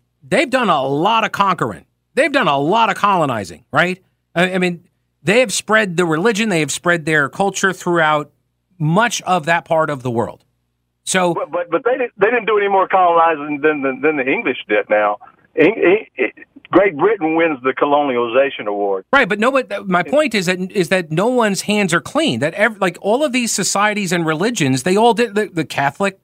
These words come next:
Speaker 1: Church, they did colonizing, right? Like, like, this was, this was the, the way the world worked. And, you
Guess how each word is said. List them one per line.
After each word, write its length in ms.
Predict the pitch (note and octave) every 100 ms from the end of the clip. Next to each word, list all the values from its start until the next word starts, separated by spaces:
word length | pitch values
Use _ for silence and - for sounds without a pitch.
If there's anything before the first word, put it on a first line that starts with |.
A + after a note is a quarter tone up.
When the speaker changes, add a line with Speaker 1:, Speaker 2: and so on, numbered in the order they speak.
| -
Speaker 1:
Church, 400 | - F#3 B3 - _ _ -
they 160 | B2
did 200 | C3+ E3+
colonizing, 800 | - F#3 F#3+ G3 G3 G3+ F#3+ A3+
right? 180 | E3+ A3+ _ G#3
Like, 180 | F#3+ - F#3+ G#3
like, 180 | B3 F3
this 200 | A#3 -
was, 280 | A3+ G3+ - _ _ -
this 200 | G3+ -
was 220 | G#3 D#3
the, 260 | F#3+ F#3 F3+
the 140 | E3
way 320 | D#3+ F#3+ G3
the 120 | E3+
world 420 | D#3+ F3 F#3 F3 C#3
worked. 500 | C4+ F4 _ - - _ -
And, 400 | F3+ F3+ F3+
you 60 | D#3